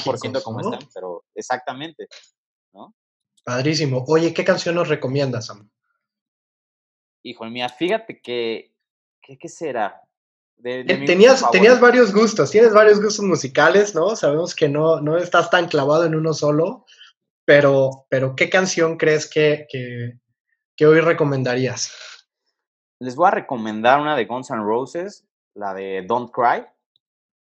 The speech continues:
Speaker 1: una canción que me gusta muchísimo y aunque yo creo que tienen la misma edad que yo, este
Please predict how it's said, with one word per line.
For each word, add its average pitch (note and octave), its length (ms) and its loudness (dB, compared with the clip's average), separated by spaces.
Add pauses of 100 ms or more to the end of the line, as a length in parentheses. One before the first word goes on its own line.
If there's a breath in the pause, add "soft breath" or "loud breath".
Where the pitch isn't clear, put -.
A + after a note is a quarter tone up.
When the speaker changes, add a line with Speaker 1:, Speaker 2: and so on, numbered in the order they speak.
(120)
Speaker 1:
una A#2+ 140 -8
canción A#2 320 -12
que B2+ 120 -10
me G#2+ 180 -12
gusta A2+ 640 -2
muchísimo A#2+ 440 -14
y G#2 80 -10
aunque G2+ 720 -6
yo B2 100 -6
creo B2 140 -6
que - 80 -12
tienen C3+ 180 -4
la G#2 80 -4
misma B2 300 -8
edad A2 260 -2
que G#2+ 160 -2
yo, A#2 300 -4 (720)
este F#2+ 1040 -10